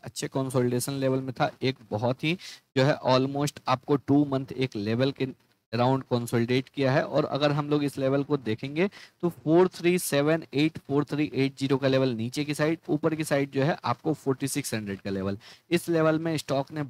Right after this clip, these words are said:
बहुत ही अच्छे तरीके से कंसोलिडेट किया है। मार्च के मंथ में, अ, half of the March month आपको कंसोलिडेट किया,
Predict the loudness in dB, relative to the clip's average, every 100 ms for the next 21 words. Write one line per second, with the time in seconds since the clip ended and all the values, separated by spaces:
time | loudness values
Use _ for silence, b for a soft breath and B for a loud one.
0 | -8 -4 -4 -4 -8 -8 -8 -6 -4 -4
1 | -4 -2 -2 -2 -2 0 -2 -2 -2 0
2 | 2 0 0 0 0 0 -4 -4 -4 -10
3 | -12 _ _ _ -4 -2 0 0 0 -2
4 | _ _ _ -6 -4 -2 -2 -2 -2 0
5 | 0 -2 -6 -6 -6 -4 -4 -4 -2 -2
6 | 0 0 0 0